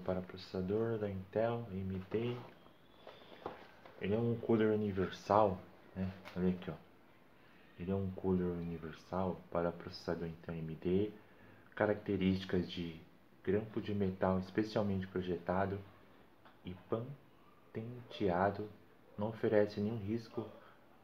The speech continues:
que onde causa danos a outros componentes, fácil de instalar, reduz a temperatura do processador e estende a vida útil do processador. Então eu recomendo, tá? Eu recomendo esse cooler aqui,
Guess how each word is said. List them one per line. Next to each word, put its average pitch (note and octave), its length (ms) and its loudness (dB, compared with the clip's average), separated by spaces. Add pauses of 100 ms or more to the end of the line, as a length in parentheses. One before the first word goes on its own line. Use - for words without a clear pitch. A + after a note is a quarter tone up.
(240)
que G2+ 260 0
onde G#2 300 0
causa G2 440 8
danos F#2+ 440 4
a F#2+ 40 6
outros F#2 360 2
componentes, G2+ 720 0
fácil G#2 420 2
de F#2 80 -12
instalar, G#2+ 580 4 (540)
reduz G#2+ 320 0
a G#2+ 80 2
temperatura G2+ 640 0
do G2 80 2
processador A#2+ 840 2 (200)
e A#2 60 -4
estende A#2 380 -2
a A2 60 6
vida G#2+ 260 0
útil A2 460 -2
do A2 80 -4
processador. G2+ 720 0 (520)
Então G#2 140 4
eu G#2+ 100 2
recomendo, A2 560 2 (240)
tá? F#2 200 2
Eu F2+ 120 0
recomendo G#2+ 720 0 (640)
esse C3 480 4
cooler A2+ 460 2
aqui, - 240 -12